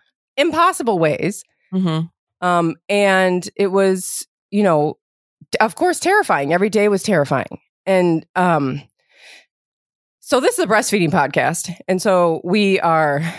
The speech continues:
Speaker 1: with it mostly came up, this conversation topic came up between Diane and I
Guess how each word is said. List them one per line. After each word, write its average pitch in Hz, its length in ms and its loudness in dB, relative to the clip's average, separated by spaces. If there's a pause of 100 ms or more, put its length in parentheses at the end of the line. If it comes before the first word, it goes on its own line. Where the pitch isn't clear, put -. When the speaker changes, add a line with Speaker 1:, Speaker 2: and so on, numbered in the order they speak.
(920)
Speaker 1:
with 208 300 0
it 220 120 0
mostly 226 360 0
came 180 260 0
up, 170 220 -2
this 165 160 -4
conversation 175 680 0
topic 170 380 -2
came 143 240 -2
up 127 280 -4
between 143 380 0
Diane 147 300 2
and 135 120 0
I 135 220 -4